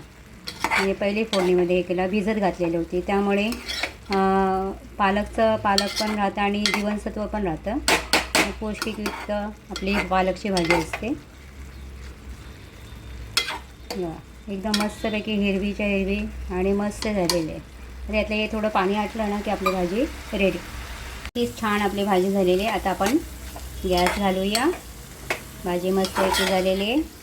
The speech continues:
दिसते तुम्हाला. आणि मी पहिल्यांदा तुम्हाला म्हटली होती, एक जुडी असली तरी पण भाजी एवढीच होणार, कारण पालक आहे ना पटकन एकदम, अं, शिजल्यानंतर एकदम पा-, कमी होतो.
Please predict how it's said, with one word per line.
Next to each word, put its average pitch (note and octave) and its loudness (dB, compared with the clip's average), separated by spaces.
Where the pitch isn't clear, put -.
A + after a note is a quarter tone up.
दिसते G#3 -4
तुम्हाला. G#3+ 2
आणि G#3 6
मी A#3+ -2
पहिल्यांदा A#3 2
तुम्हाला G#3+ 0
म्हटली F3+ -2
होती, E3+ -4
एक A#3 -2
जुडी B3 2
असली A#3+ 2
तरी A#3 0
पण A#3+ 2
भाजी A3 0
एवढीच G#3 -2
होणार, F3 2
कारण F3+ 0
पालक F#3+ 2
आहे G3+ 0
ना A3 -2
पटकन A3 -2
एकदम, G3+ -2
अं, F#3 0
शिजल्यानंतर G3+ 0
एकदम G3+ 0
पा-, F3+ 2
कमी G#3 4
होतो. D#3 0